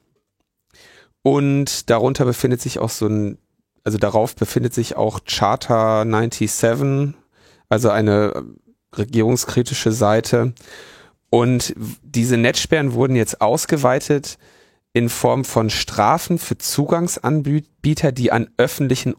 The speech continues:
Orten den Zugriff darauf ermöglichen. Während Medien,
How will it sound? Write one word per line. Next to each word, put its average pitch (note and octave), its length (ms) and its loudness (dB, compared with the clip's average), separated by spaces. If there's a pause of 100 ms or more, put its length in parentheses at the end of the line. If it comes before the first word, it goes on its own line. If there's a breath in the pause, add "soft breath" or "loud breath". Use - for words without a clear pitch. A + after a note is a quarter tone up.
Orten A2 320 2
den F#2+ 160 0
Zugriff F2+ 420 -6
darauf D#2+ 500 -4 (920)
ermöglichen. F#2 720 -2 (580 loud breath)
Während G#2+ 380 0
Medien, D3+ 800 0